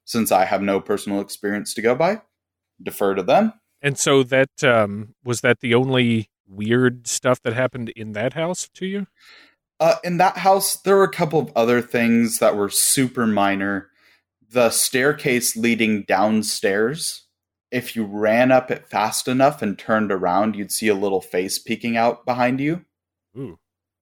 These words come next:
Speaker 1: And my brother's seen that, and my mom has seen that.
Speaker 2: Huh.
Speaker 1: So I think my dad's seen it too. So we all know it's something there.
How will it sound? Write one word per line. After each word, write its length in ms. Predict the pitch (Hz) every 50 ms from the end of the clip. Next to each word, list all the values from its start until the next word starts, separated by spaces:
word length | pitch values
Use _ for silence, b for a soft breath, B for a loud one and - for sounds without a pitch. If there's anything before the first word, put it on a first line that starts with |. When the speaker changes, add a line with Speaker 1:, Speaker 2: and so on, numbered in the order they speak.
| _ -
Speaker 1:
And 180 | 127 117 110 104
my 140 | 101 101 95
brother's 500 | - 101 101 101 107 123 120 120 120 -
seen 260 | - 139 135 135 131
that, 300 | 131 135 139 139 - - -
and 120 | 107 101
my 120 | 95 92
mom 340 | 92 95 98 101 104 101 98
has 200 | 90 - 78 -
seen 280 | - - 87 78 65 57
that. 240 | 50 53 62 - - _ _ _ _ _ _ _ _ _ _ _ _ -
Speaker 2:
Huh. 180 | - 143 92 - _ _
Speaker 1:
So 560 | - - - 127 113 101 95 92 90 90 - _ _ _ _ _ _ _ -
I 120 | 107 104
think 280 | 98 - - 147 151 -
my 100 | - -
dad's 320 | 85 98 101 92 95 92
seen 220 | - - 98 92 90
it 100 | - -
too. 200 | - 127 107 85
So 160 | - - 135
we 160 | 131 139 151
all 180 | 170 196 196 185
know 260 | 156 151 147 131 113
it's 240 | - 113 113 - -
something 640 | - - - 131 123 131 - - 127 110 104 95 87
there. 520 | 90 85 87 95 110 123 170 196 -